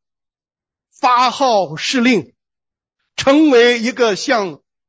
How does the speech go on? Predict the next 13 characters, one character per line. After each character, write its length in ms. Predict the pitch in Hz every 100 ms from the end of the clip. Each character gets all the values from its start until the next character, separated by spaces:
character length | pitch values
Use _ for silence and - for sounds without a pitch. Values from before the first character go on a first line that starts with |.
| _ _ _
了 220 | - 196
不 80 | 202
起 120 | 220
的 60 | 196
君 280 | - 311 330
王 240 | 180 190
的 100 | 196
样 260 | 196 196 135
子。 160 | - _ _ _ _ _ _ _ _ _ _ _ _ _ _ _ _ _ _ _ -
但 180 | 302 247
是 140 | 240
那 300 | 277 339 240
个 300 | 202 151